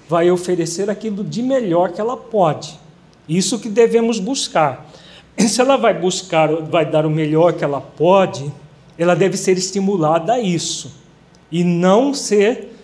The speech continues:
sermos cúmplices das dificuldades dela. Então, benevolência é isso. Eu chamo, converso.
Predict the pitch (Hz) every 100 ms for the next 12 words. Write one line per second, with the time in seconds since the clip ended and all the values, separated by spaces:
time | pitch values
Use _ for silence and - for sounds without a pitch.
0 | - - 185 196 208 202 - - 262 311
1 | 208 - 175 156 135 180 214 240 - -
2 | - - _ _ _ _ _ - 160 180
3 | 196 196 151 147 151 208 202 175 156 120
4 | - - _ _ _ _ - - 165 160
5 | 180 185 180 190 175 180 220 233 269 202
6 | - 147 151 - - 147 147 151 165 208
7 | 269 330 - - - 269 302 214 190 -
8 | - - -